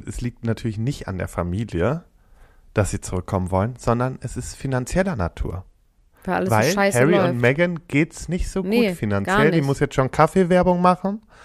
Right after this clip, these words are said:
Speaker 2: Ja.
Speaker 1: Ja. Und das ist alles nicht mehr so einfach. Und deswegen erhoffen sie sich erstens durch diese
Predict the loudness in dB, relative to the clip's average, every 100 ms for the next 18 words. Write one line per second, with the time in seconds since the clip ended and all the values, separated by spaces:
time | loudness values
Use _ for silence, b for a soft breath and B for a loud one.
0 | b -2 4 6 6 2 b b b b
1 | b b 0 2 2 0 0 0 0 -2
2 | 0 0 0 -4 -2 0 2 2 -2 0
3 | -2 -2 -4 B B B B -2 2 0
4 | 0 0 0 0 -6 -8 -4 -2 2 2
5 | 2 -2 -2 -4 -4 0 2 2 -2 -4
6 | -2 -2 -4 0 2 2 0